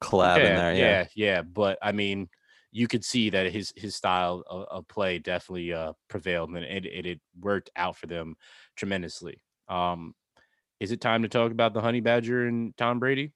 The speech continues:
Speaker 1: Yeah, oh, yeah, I almost forgot about that. Uh,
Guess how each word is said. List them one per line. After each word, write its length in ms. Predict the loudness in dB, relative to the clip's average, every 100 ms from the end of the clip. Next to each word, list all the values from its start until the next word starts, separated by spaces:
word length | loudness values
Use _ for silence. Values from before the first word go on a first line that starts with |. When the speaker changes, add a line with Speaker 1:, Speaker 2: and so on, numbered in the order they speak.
| _
Speaker 1:
Yeah, 360 | 6 8 8 6
oh, 140 | 4
yeah, 280 | 6 6 8
I 60 | 8
almost 300 | 6 4 2
forgot 320 | 4 6 6
about 220 | 4 4
that. 320 | 6 6 6
Uh, 420 | 4 6 6 2